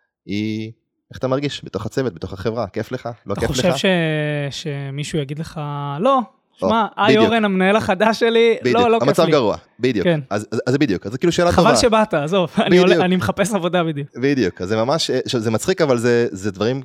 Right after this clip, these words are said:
Speaker 1: אמיתיים. כלומר, נתקלתי בזה בעצמי, שאנשים, אה, אכן מרגישים מאוד מאוד לא טוב. אם נשאל שאלה מהסוג הזה, נקבל תשובה שהיא,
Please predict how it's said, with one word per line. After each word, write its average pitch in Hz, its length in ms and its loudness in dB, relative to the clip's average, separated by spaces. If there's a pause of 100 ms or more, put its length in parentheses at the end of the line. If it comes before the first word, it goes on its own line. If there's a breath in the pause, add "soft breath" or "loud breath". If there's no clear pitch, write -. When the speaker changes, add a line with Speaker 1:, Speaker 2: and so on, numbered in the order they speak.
Speaker 1:
אמיתיים. 110 380 -4
כלומר, 92 160 -6
נתקלתי 123 400 0
בזה 117 240 2
בעצמי, 104 440 -2
שאנשים, 98 640 -4
אה, 92 200 -4 (580)
אכן 123 140 0
מרגישים 107 340 -4
מאוד 95 160 -2
מאוד 95 180 -2
לא 90 100 0
טוב. 131 240 -2
אם 151 80 -2
נשאל 143 180 2
שאלה 117 260 0
מהסוג 135 340 -2
הזה, 95 220 -2
נקבל 127 300 -2
תשובה 175 280 -2
שהיא, 156 200 -2